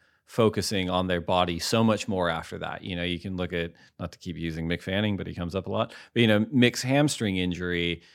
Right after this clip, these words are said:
and you compare Mick Fanning before that injury to Mick Fanning after that injury and how focused he was on his body and performance and awareness. And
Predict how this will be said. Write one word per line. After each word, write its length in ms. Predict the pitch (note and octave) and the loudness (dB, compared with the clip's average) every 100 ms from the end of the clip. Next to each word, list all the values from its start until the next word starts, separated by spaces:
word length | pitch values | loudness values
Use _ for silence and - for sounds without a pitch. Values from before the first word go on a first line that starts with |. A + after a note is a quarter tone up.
| _ | _
and 140 | - G#2+ | -2 2
you 100 | G2+ | 2
compare 460 | - G2 A#2 G#2+ | -2 -2 4 4
Mick 180 | G#2 G#2 | 6 0
Fanning 360 | - G#2+ G2 F#2+ | 0 0 0 0
before 360 | F#2 - C3 | -4 2 6
that 160 | C3 A2+ | 8 8
injury 520 | G2+ G2 F2+ F#2 F2+ | 6 2 -2 -2 -2
to 120 | - | -2
Mick 140 | G2 F#2 | -4 -2
Fanning 320 | F#2 F2+ F2+ | -2 0 2
after 280 | A2 A2+ G2+ | 4 2 2
that 180 | F#2 F2+ | 2 2
injury 340 | F2 F2 F2 | 0 -2 -2
and 100 | F2 | -2
how 220 | G2 G#2 | 0 2
focused 560 | G#2+ - G2+ G2 G2 - | 2 -2 -2 -2 -6 -8
he 100 | F#2+ | -8
was 380 | F2+ F2 E2+ F2+ | -6 -4 -6 -6
on 140 | F2 | -8
his 160 | E2 - | -8 0
body 480 | G#2 G#2 G#2 G2+ | 6 8 8 2
and 100 | F2+ | 0
performance 840 | E2+ A2 - G2+ G2 G2 F#2 - - | -4 -10 -4 -2 0 0 -4 -8 -12
and 240 | - F2+ | -8 -4
awareness. 680 | E2+ F2 G2+ G2 F#2+ F#2+ - | -2 2 4 4 2 0 -4
And 220 | F2+ F2 | -6 -6